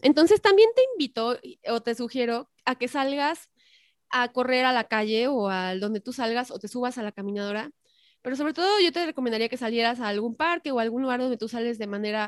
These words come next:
habitual y que es seguro y que no te lleves aparatos. Ajá, que no te lleves el celular, que no te lleves los audífonos, incluso puedes dejar el reloj.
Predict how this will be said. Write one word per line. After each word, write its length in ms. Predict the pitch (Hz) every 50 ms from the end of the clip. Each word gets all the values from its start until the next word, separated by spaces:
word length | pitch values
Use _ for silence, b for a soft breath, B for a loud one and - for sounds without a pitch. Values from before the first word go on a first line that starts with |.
| -
habitual 500 | - 220 214 208 208 - 208 214 196 190
y 80 | - 214
que 140 | - 214 208
es 100 | 208 -
seguro 500 | - 233 220 220 220 196 160 - 339 - b b b b b b b b b b b _
y 160 | - 349 330
que 140 | - 381 359
no 160 | 359 359 339
te 140 | - 349 311
lleves 420 | 302 285 269 240 233 254 - - - -
aparatos. 760 | 277 254 - 220 208 202 175 - - - - - - - _ _ _ _ _ _ _ _ _ _ _ _ _ _ _ _ _ _ _ _ _ _ _ _ _ B B B B B
Ajá, 360 | - 220 - 220 170 175 - _ B B B _ -
que 100 | 294 302
no 80 | 320
te 120 | - 392 359
lleves 260 | 349 320 302 311 -
el 140 | 285 262 240
celular, 600 | 254 220 202 202 196 202 208 202 220 302 320 - _ _ _ _ _
que 100 | 254 262
no 120 | 277 269
te 100 | - 294
lleves 280 | 269 269 262 262 269 262
los 140 | 240 220 220
audífonos, 640 | 214 220 254 294 - 277 269 277 285 339 330 b b b b b
incluso 540 | - 302 302 - 370 403 381 - 381 370 -
puedes 240 | - 311 277 285 240
dejar 380 | 240 - 247 226 226 - - _
el 140 | - 254 254
reloj. 360 | 233 226 196 85 73 - -